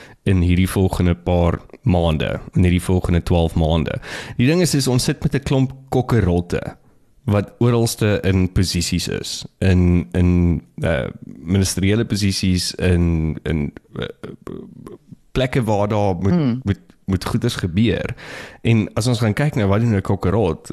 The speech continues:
Speaker 1: hulle, hulle is net agter die, die, die krummels en die, die, die vuil kos aan. Ehm, en
Speaker 2: Ja, dit, dit het nou niks uit te doen met die kokkerotte wat van Duitsland afkom nie. Hulle is almal hier gebore en getoe.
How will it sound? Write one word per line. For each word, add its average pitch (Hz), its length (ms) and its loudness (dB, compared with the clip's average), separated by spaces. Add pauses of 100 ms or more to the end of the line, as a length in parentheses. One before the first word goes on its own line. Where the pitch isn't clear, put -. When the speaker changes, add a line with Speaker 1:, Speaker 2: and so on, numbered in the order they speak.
(120)
Speaker 1:
hulle, 123 380 0
hulle 123 380 0
is - 160 -2
net 165 220 -4
agter 131 440 -4
die, 113 380 0
die, 104 160 -2 (100)
die 104 120 -2
krummels - 560 -2
en 101 200 2
die, 95 320 0
die, 95 240 -2
die - 180 -2
vuil 120 300 -2
kos - 360 -2
aan. - 220 -8 (540)
Ehm, - 600 -4
en 80 160 -2
Speaker 2:
Ja, 147 140 2
dit, 143 220 -4
dit 156 120 -2
het 180 80 -8
nou 165 120 0
niks - 340 -4
uit 151 140 -2
te 160 100 -4
doen 147 140 0
met 143 100 2
die 139 80 -2
kokkerotte 139 440 -2
wat 143 120 -4
van 123 120 0
Duitsland 120 460 -4
afkom - 380 -6
nie. 52 160 -8 (400)
Hulle 123 140 -2
is 120 120 -2
almal 156 180 0
hier 123 360 0
gebore 113 440 -2
en 110 120 -2
getoe. 90 480 -4